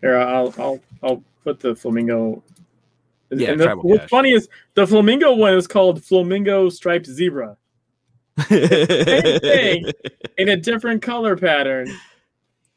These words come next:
Speaker 1: And the damn thing is called Flamingo Striped Zebra, but the, the zebra pattern one is called Serengeti Courser.
Speaker 2: What is a, what is a courser? Uh, let's see.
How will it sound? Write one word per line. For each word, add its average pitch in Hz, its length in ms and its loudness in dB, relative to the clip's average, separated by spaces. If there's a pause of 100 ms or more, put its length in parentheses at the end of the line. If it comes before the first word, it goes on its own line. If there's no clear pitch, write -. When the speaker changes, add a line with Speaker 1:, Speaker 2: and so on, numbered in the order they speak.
Speaker 1:
And 180 120 0
the 202 100 2
damn 214 380 -2
thing 196 200 -4
is 180 140 -4
called 160 540 -2 (920)
Flamingo 180 520 0
Striped 160 320 -6
Zebra, 139 440 -4
but 127 180 -14
the, 170 220 0 (120)
the 139 360 -6
zebra 202 400 -4
pattern 151 340 -2
one 143 180 -2
is 135 140 -10
called 131 320 -4
Serengeti 139 600 -4
Courser. - 420 -14 (2250)
Speaker 2:
What 110 120 -8
is 113 120 -8
a, 101 500 -2
what 98 100 -6
is 95 80 -10
a 78 40 -16
courser? 82 600 -10 (840)
Uh, 80 320 -6
let's 76 160 -14
see. 76 340 -10